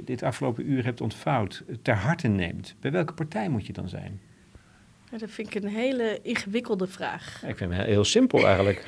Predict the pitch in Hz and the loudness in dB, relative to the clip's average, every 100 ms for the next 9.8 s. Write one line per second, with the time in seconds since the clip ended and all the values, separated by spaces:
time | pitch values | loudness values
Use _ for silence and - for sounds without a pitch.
0 | - - 254 254 262 247 247 247 247 254 | -10 -2 -2 0 -2 -2 -2 -4 -2 0
1 | - 247 240 - 226 226 226 233 247 - | 6 6 6 2 -2 0 6 6 6 2
2 | 254 226 214 196 196 226 220 - 240 247 | 2 2 2 2 0 -2 0 4 4 4
3 | 180 175 - 190 185 190 247 311 - - | 0 0 -2 -4 0 0 0 -4 -6 -14
4 | - - - 220 262 254 254 220 208 214 | -14 -14 -8 4 4 4 0 0 0 -4
5 | 214 277 320 220 160 165 170 - - 233 | -2 -2 -2 -6 -6 -6 -10 -10 -10 -10
6 | - - 180 170 165 - 165 165 214 208 | -12 -8 -4 -4 -4 -6 -4 -2 -2 -2
7 | 185 170 165 165 160 175 180 160 160 165 | -2 0 0 -2 -6 -6 -6 -4 -6 -8
8 | - 190 185 - 185 175 185 180 170 175 | -2 -2 0 -2 -2 2 2 4 0 -2
9 | 185 190 185 - 285 - 175 | -2 0 0 -2 -4 -2 -4